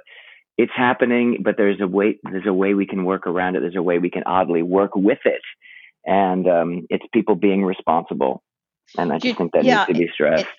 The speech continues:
Speaker 2: it, it, the thing is, it's, it's strange because, you know, I live in New York and Berkshire County, and there is, even though people are careful in New York, there is more, there's a slight carelessness and a, getting comfortable. Right now in Berkshire County, it's like a badge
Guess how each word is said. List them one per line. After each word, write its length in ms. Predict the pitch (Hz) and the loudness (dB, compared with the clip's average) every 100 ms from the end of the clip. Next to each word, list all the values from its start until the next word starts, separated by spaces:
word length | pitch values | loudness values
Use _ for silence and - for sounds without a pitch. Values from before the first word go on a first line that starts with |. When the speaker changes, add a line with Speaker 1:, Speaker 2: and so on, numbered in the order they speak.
| - - _ _ | -20 -20 _ _
Speaker 2:
it, 100 | 240 - | -8 -4
it, 40 | |
the 100 | 262 | -6
thing 260 | 269 330 330 | -4 -4 0
is, 160 | 247 - | 0 -2
it's, 240 | 190 - - | -6 -8 -6
it's 160 | 202 | -4
strange 460 | - - 202 190 - | -2 -2 -2 -2 -6
because, 400 | 185 180 190 175 - _ - | -6 -2 -2 -4 -12 _ -2
you 80 | 208 | 2
know, 80 | |
I 80 | 190 | 4
live 160 | 202 202 | 2 0
in 80 | 190 | 0
New 80 | |
York 240 | 185 165 - | 0 0 0
and 180 | 175 170 | -4 -2
Berkshire 300 | 160 - 160 | -2 -2 -6
County, 460 | 196 151 135 - - _ _ - | -4 -2 -4 -8 -16 _ _ -2
and 400 | 175 170 165 170 - | 2 2 0 -4 -6
there 240 | 190 180 | 0 2
is, 560 | 170 185 175 175 170 - - | 2 0 0 -2 -6 -10 -2
even 280 | 262 269 | 0 2
though 100 | 254 | 0
people 280 | 247 254 202 | 0 -2 0
are 60 | 165 | -2
careful 360 | - 175 165 196 | 0 0 0 -4
in 80 | |
New 60 | 196 | -2
York, 240 | 185 180 - | 0 -2 -4
there 160 | 190 175 | -4 -2
is 180 | 170 - | -2 -4
more, 220 | 190 180 - | -4 -4 -8
there's 260 | 175 175 175 | -4 -2 -2
a 40 | |
slight 300 | 165 196 - - | -2 0 0 -2
carelessness 840 | 175 165 208 233 277 359 392 - - _ - - | 0 2 2 -2 -2 -2 -4 -10 -14 _ -20 -6
and 120 | 180 165 | -2 -2
a, 60 | - - 156 | -6 -14 -2
getting 300 | 180 175 165 | 0 0 -2
comfortable. 580 | - 165 - 214 247 262 - _ _ 180 | -2 -2 -2 0 0 0 -8 _ _ 0
Right 260 | 214 240 | 0 2
now 240 | 220 196 185 | 2 2 0
in 100 | 170 | -4
Berkshire 300 | 185 - 175 | -4 -4 -8
County, 420 | - 180 165 - - | -6 -6 -6 -6 -4
it's 220 | 269 - | -2 0
like 160 | 240 175 | 0 0
a 140 | - _ - | -4 _ 0
badge 480 | 170 214 226 220 | 2 2 0 -2